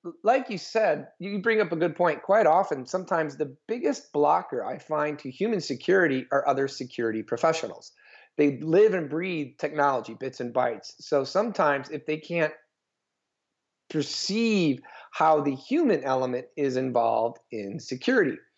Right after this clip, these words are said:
The other thing I tend to find, which really frustrates me, is technology folks would say, "Look,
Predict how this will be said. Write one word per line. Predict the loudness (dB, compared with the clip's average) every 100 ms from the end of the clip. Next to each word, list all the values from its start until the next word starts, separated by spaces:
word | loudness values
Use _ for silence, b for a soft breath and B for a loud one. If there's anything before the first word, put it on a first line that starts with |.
| B B B
The | 2 4
other | 4 4
thing | 2 4
I | 2
tend | 2 0
to | 0
find, | 0 0 0 -4 -8
which | -4 -2 -2 -2
really | 0 2
frustrates | 2 2 0 -4 -8 -8
me, | -8 -4
is | -4 -4
technology | -4 -2 2 2 2
folks | 2 2 2
would | -4 -4
say, | -2
"Look, | -2 -4